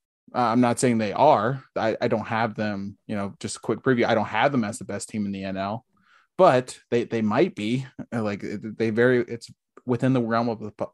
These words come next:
of possibility. And with Acuna, like, slowly working his way back, Matt Olson might establish himself as the best player on the Braves, at least for this season. I still think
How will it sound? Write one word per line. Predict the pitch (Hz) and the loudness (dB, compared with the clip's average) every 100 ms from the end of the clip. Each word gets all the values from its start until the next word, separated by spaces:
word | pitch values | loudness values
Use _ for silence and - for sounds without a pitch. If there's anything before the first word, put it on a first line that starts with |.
| - | -8
of | 117 104 - | -8 -8 -14
possibility. | - 123 - 120 135 117 107 | -4 -2 0 0 2 2 0
And | 117 | -2
with | 110 | -4
Acuna, | 113 - 127 135 131 117 | -4 0 2 4 4 2
like, | 98 _ _ | -4 _ _
slowly | - - 110 110 123 | -18 -8 0 2 4
working | 110 110 123 | 2 0 0
his | 110 - | -4 -4
way | 104 | -4
back, | 101 98 110 - - - _ _ _ | -2 0 -2 -4 -16 -20 _ _ _
Matt | 117 147 | 0 6
Olson | 180 185 180 160 | 6 4 0 0
might | 170 170 | 0 0
establish | 160 - - 190 180 | -4 -2 0 2 2
himself | 107 101 82 95 | -4 -6 -8 -6
as | 98 | -8
the | - | -6
best | 98 98 - | -6 -6 -6
player | 101 98 85 98 _ - | -4 -4 -4 -10 _ -6
on | 107 101 90 | -4 -4 -4
the | 107 | -6
Braves, | 98 92 85 | -4 -6 -6
at | - | 0
least | 127 113 | 0 2
for | 117 | -2
this | 101 110 | -2 -2
season. | - 107 90 90 98 - | -2 -4 -6 -12 -16 -10
I | 104 | -8
still | - 107 | -4 -4
think | 104 92 | -4 -12